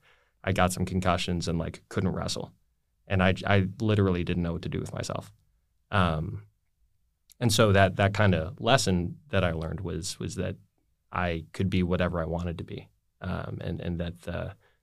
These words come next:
the pressure of, like, having gone to Belmont Hill and to go and do something wildly successful, like, that doesn't, that, that's, that's an idea. It's, it's not grounded in reality. Um,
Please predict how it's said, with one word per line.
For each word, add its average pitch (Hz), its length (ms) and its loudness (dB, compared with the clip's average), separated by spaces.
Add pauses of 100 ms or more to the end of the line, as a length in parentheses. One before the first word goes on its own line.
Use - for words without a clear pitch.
the 113 80 -2
pressure 101 440 4
of, 90 120 0
like, 87 160 0
having 90 200 2
gone 87 200 0
to 87 60 -4
Belmont 85 340 -2
Hill 82 220 -4
and 80 140 -8
to 95 100 -6
go 92 180 0
and 85 100 -2
do 90 160 -2
something 90 400 0
wildly 85 320 -4
successful, - 580 -4
like, 87 200 -6
that 87 140 -6
doesn't, 87 340 -4 (1120)
that, 98 180 -2
that's, 95 260 0
that's 95 220 0
an 92 100 2
idea. 85 360 -2
It's, - 140 -14
it's 98 240 -6
not 87 140 -2
grounded 85 380 -2
in 82 100 -4
reality. 80 580 -12 (340)
Um, 82 480 -8